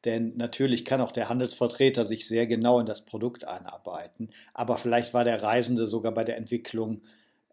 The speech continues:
ähm, mit befasst, wie auch immer. Auf jeden Fall kennt das Unternehmen besser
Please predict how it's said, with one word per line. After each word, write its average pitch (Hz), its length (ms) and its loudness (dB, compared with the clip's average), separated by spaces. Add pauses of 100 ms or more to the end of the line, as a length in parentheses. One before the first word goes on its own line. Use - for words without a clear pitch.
(120)
ähm, 95 520 -18 (140)
mit 110 400 -10
befasst, - 560 -4
wie 117 80 -4
auch 87 140 -6
immer. 139 400 2 (260)
Auf 120 280 2
jeden 196 400 10
Fall 127 600 6 (460)
kennt 170 800 4 (640)
das 123 580 4
Unternehmen 127 1300 6 (1400)
besser 104 460 -4